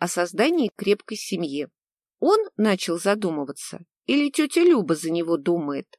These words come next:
Тетя Люба за него очень переживает. Она хочет сыну хорошую партию, девушку с семейными ценностями,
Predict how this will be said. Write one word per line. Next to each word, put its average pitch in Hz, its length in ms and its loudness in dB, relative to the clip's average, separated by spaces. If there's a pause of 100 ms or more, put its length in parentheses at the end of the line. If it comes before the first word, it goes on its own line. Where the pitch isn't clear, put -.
(320)
Тетя 233 380 2
Люба 214 360 2
за 175 140 -2
него 185 400 -2
очень 214 360 0
переживает. 202 760 -4 (240)
Она 208 340 2
хочет 226 420 -4
сыну 381 340 -2
хорошую 220 540 -2
партию, 160 640 -6 (160)
девушку 359 500 4
с 202 60 -4
семейными 294 560 0
ценностями, 165 960 -4